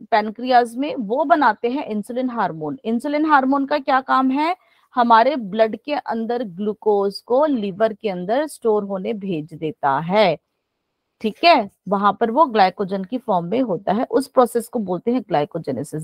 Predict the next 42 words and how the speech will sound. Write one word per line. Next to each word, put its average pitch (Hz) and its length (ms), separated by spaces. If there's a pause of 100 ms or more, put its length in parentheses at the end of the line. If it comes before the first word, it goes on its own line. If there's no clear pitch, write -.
ये 220 200
दोनों 320 380
hormone 294 360
एक 262 140
दूसरे 254 300
के 294 120
विपरीत 226 480
काम 262 180
करते 269 380
हैं 320 180 (420)
और 254 120
हमारे 254 320
body 226 320
के 269 140
balance 214 420
को 269 120
maintain 180 460
करते - 340
हैं। 147 200 (380)
एक 226 240
कम 294 220
या 294 140
एक 220 320
ज्यादा 233 280
होगा, 277 380
नहीं 240 400
इनकी 285 220
function 269 460
ठीक 262 240
होगी, 247 260
तो 311 120
हमारे 233 360
शरीर 214 360
के 226 60
अंदर 220 220
glucose 208 460
का 226 160
जो 214 180
level 185 340
है 254 80
गड़बड़ा 175 420
जाएगा। 175 440